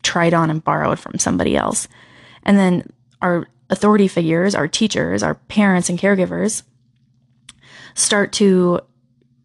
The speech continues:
crystallize this perception of us, even though it may not be an accurate representation of who we are. This is especially true for people who have, say, like, their sun in the twelfth house, or who have, like, the ruler of their chart in the twelfth,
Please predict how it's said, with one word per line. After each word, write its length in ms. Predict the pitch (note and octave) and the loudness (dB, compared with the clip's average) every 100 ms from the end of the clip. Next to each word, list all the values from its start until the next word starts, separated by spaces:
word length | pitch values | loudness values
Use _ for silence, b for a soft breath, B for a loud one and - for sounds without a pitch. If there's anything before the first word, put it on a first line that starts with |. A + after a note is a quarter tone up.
| - | -8
crystallize 840 | - C#4 - G#3 D#3+ D#3+ E3 - | -2 0 2 2 2 0 -2 -4
this 260 | F3+ F3+ - | -2 -2 -2
perception 500 | F3+ F3+ F3+ - E3+ | -2 -2 -2 -2 -4
of 100 | E3+ | -2
us, 480 | G#3+ F#3+ F3 - - B B B B - | -2 -2 -2 -2 -4 B B B B -2
even 260 | A3+ G#3+ G3+ | 2 4 6
though 120 | F#3 | 4
it 120 | - | 2
may 160 | F#3 F3 | 0 0
not 240 | E3+ - | -2 -2
be 200 | F3 E3 - | -4 -2 -2
an 100 | F3+ | -4
accurate 320 | E3 - E3+ | -4 -4 -2
representation 580 | D#3 E3+ F3 E3 E3+ E3 | -2 -2 -2 -2 -2 -2
of 120 | D#3+ | -6
who 200 | - F#3 | 0 2
we 220 | F3 E3+ D#3+ | 4 2 0
are. 340 | D3+ D#3 - B B B | 0 -2 -4 B B B
This 140 | G3+ G#3 | 0 2
is 100 | G#3 | 2
especially 480 | G3 - D#3+ F3+ | 0 -2 -2 -2
true 180 | E3+ F3 | -2 -2
for 140 | E3+ E3+ | -4 -4
people 540 | - F3+ E3+ E3+ E3+ - B B B | -4 -2 0 0 -2 -8 B B B
who 160 | G3 | 2
have, 320 | F#3 F3 E3+ | 4 0 -2
say, 240 | - E3+ E3+ | 0 2 2
like, 180 | E3 - | 0 0
their 160 | F3 | 0
sun 420 | E3 - E3+ E3 E3 | 0 0 0 0 0
in 140 | E3+ | -2
the 80 | E3 | -4
twelfth 360 | - E3 - | -4 -6 -4
house, 480 | - - E3+ A#3 - | -6 -2 0 0 0
or 140 | F#3+ F3 | 0 0
who 80 | |
have, 220 | F#3 F3 E3 | 2 0 0
like, 180 | F3 | -2
the 120 | F3 F3 | -2 2
ruler 360 | F#3+ F#3+ F#3 | 4 4 4
of 80 | F#3 | 2
their 140 | F#3 | 0
chart 280 | F3+ - F3+ | -2 -2 -2
in 100 | F3+ | -2
the 60 | F3 | -4
twelfth, 520 | - E3+ G3 C4+ - | -4 -2 0 -2 -8